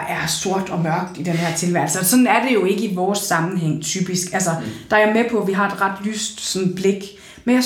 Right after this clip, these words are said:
Speaker 1: men det ser jeg hen til. Mennesker, som, øh, som tør at være i denne her verden, og som tør at spille bold med denne her verden, og som også kan adressere,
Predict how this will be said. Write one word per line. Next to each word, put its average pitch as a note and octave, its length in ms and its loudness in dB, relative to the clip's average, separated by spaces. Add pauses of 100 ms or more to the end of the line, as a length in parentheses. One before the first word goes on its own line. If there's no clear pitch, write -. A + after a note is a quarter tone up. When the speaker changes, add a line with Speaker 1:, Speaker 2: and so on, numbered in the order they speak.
(140)
Speaker 1:
men C#4 300 2
det E4+ 100 2
ser D4 200 2
jeg A#3 180 0
hen D4 240 2
til. G#3 280 -2
Mennesker, B3 500 2
som, G3 520 -4 (100)
øh, G3+ 460 0 (720)
som B3 220 2
tør C#4 480 2
at G3 60 -6
være A3+ 300 2
i B3 80 -2
denne B3+ 180 2
her C4+ 200 -2
verden, A#3 440 -4
og G#3 100 -2
som A3 160 -2
tør B3 200 0
at C#4 200 2
spille B3+ 200 0
bold F4+ 260 -2
med A3 100 0
denne G#3 180 -2
her G3 180 -2
verden, F#3+ 420 -2 (340)
og B3+ 120 2
som B3+ 160 4
også D4 280 2
kan A3+ 200 0
adressere, A3 680 -2